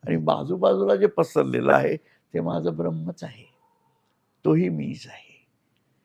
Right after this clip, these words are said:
या जाणीवेतनं जेव्हा ती अतिमानसिकता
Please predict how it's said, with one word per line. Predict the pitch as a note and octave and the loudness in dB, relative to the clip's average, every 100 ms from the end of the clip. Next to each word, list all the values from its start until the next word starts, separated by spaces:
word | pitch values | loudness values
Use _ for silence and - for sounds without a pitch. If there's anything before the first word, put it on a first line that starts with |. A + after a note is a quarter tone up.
| _ - | _ -4
या | - F#3 | 2 2
जाणीवेतनं | D3+ B2+ A#2+ D3+ G3+ A3+ A3 - E3+ B2+ B2 - _ _ _ _ - B2 | 2 -2 -2 2 4 10 10 10 -2 -4 -4 -8 _ _ _ _ -14 0
जेव्हा | C#3+ D3 D#3 G#3 | 2 4 6 6
ती | G#3+ A3 G#3+ | 4 2 2
अतिमानसिकता | - D#3 - F#3+ F3+ E3+ E3 E3 D#3+ - - D#2+ | 4 2 4 4 8 8 6 0 -4 -4 6 6